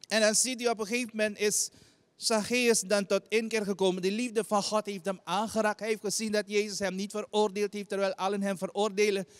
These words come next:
En hij is dan op een gegeven moment gegaan en hij heeft, eh, hij heeft gestaan en hij heeft gezegd van: "Zie, de helft van mijn bezit, Heer, geef ik de armen. En indien ik iemand afgeperst heb, vergoed ik het viervoudige." Wie zou dat doen?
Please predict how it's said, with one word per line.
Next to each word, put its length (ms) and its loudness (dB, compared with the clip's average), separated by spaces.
En 320 0
hij 260 -2
is 260 0
dan 300 2
op 100 0
een 60 -6
gegeven 300 -6
moment 220 -2
gegaan 480 0
en 140 -2
hij 120 2
heeft, 260 0
eh, 100 0
hij 140 -4
heeft 120 0
gestaan 420 2
en 60 2
hij 80 0
heeft 140 -2
gezegd 300 0
van: 140 -2
"Zie, 160 0
de 80 2
helft 280 4
van 160 0
mijn 160 0
bezit, 320 2
Heer, 220 0
geef 180 -2
ik 120 -2
de 100 -4
armen. 360 0
En 120 -4
indien 240 0
ik 120 0
iemand 340 0
afgeperst 560 0
heb, 120 0
vergoed 360 -2
ik 120 -2
het 120 -6
viervoudige." 480 -2
Wie 280 -2
zou 340 6
dat 180 4
doen? 380 8